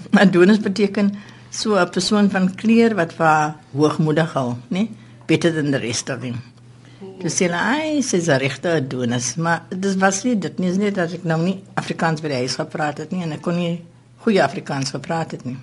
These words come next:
En toe moet ek nou leer Afrikaans praat, kos kook en nou alles wat gepaard gaan daarmee in die, die nuwe omgewing en nuwe kultuur.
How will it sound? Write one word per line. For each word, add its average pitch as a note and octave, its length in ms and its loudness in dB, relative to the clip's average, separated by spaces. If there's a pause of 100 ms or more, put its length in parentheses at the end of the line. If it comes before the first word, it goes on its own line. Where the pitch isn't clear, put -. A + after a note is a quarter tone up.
(160)
En D#3 280 -4
toe F#3+ 120 0
moet F#3+ 180 2
ek F#3+ 80 -4
nou F#3+ 200 4
leer D#3 180 0
Afrikaans A#3+ 680 4
praat, A#3 520 2
kos A#3 400 2
kook A3 500 2
en E3+ 140 -2
nou E3 180 -6
alles F#3 320 4
wat E3 160 -2 (140)
gepaard D#3+ 440 2
gaan D#3+ 240 -8
daarmee D3+ 380 -4
in D3+ 140 -8
die, D3+ 340 -2
die E3 160 4
nuwe D3 380 2 (200)
omgewing E3+ 640 0
en C3+ 180 0
nuwe C#3+ 200 0
kultuur. E3+ 600 -2